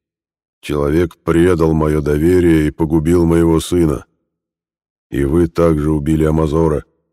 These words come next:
Я его с Раханом отправил на помощь Харуну", —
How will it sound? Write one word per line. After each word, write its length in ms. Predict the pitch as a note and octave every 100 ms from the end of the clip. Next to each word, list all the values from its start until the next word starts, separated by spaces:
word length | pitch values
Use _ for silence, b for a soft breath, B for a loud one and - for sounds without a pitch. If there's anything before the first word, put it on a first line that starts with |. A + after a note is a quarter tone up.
| _ _ _ _ _ _ -
Я 140 | C#2+
его 300 | D#2 E2+ E2+
с 80 | E2
Раханом 540 | E2 E2 F2 E2+ E2 E2
отправил 460 | - D#2+ E2 E2
на 140 | E2 E2
помощь 380 | E2+ E2+ D#2+
Харуну", — 480 | - E2 E2+ D2 B1+